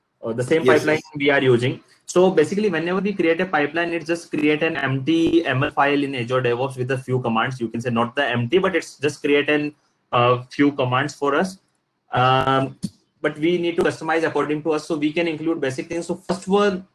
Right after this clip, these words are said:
Speaker 1: is the trigger. So we need to define whether this build is an automated build or we need to do it manually. You want to run it manually. So we can include this trigger here, and we can say that, okay, is it true?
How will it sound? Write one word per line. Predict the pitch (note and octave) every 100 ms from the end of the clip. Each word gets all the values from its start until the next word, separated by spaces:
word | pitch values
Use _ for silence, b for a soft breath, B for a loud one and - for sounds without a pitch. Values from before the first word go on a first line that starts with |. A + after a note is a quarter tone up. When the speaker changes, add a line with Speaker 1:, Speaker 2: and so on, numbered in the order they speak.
| -
Speaker 1:
is | D3
the | F3
trigger. | - E3 C#3+ F#2+ - _ _ _ _ -
So | E3+
we | D3 E3
need | G#3 A3
to | A3 G#3
define | D#3+ - E3+ F3 E3+
whether | D3 D3+ F#3
this | F#3+ F#3+ F#3+
build | D3+ E3 D3+ G#2+ _
is | D3 D3+
an | F3 -
automated | D3 C3+ F#3+ F#3 F#3+ F3
build | D#3+ E3+ E3+ -
or | C#3+
we | C#3 E3
need | D#3+ D3+
to | E3+ E3
do | D3
it | D#3 D#3
manually. | A#2+ A#2+ A#2+ G2 F2+ _ _
You | C#3
want | D#3 D3+
to | D#3+
run | D3 D3
it | D3
manually. | A#2+ A2 G#2 F#2+ - _ _ _
So | - F3
we | D#3 F3+
can | G#3 G#3 G3+
include | D#3+ D3+ F3 F#3 F#3
this | F#3+
trigger | - D3+ D3 E3+ - _ _ _ _ _ _
here, | D3+ C#3+ F3+ - _ _ _
and | - D#3 D3+
we | F3
can | F3+ F#3
say | F#3
that, | F3 D#3+
okay, | D3+ D#3+
is | D3+
it | F#3 -
true? | E3+ E3 B2